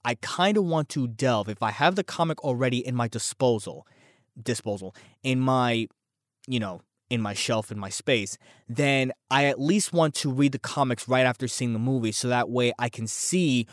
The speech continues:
what has changed and what has stayed the same. That way I can actually judge for myself in terms of what I like better. You know, I kinda did the same thing with Birds of Prey when I talked about Cassandra Cain and how much I hated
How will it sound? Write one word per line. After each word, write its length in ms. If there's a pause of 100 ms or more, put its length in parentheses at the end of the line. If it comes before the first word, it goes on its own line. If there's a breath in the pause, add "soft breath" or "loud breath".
(180 soft breath)
what 360
has 180
changed 800
and 200
what 180
has 140
stayed 280
the 80
same. 440 (400 soft breath)
That 360
way 400 (100)
I 80
can 160
actually 340
judge 300
for 120
myself 460
in 120
terms 320
of 80
what 240
I 60
like 300
better. 360 (600)
You 60
know, 100
I 100
kinda 280
did 160
the 60
same 260
thing 200
with 180
Birds 200
of 80
Prey 400 (300 loud breath)
when 160
I 80
talked 300
about 160
Cassandra 440
Cain 240
and 120
how 120
much 200
I 140
hated 1040